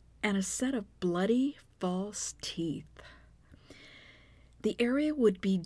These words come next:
just a couple of blocks from the Metman place. He shows the authorities what he found.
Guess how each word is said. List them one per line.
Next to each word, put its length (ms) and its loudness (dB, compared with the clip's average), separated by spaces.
just 680 0
a 80 0
couple 420 -2
of 140 -6
blocks 600 -4
from 300 -2
the 60 -2
Metman 480 -4
place. 640 -10
He 120 2
shows 480 2
the 160 0
authorities 680 -2
what 200 -4
he 100 -2
found. 640 -8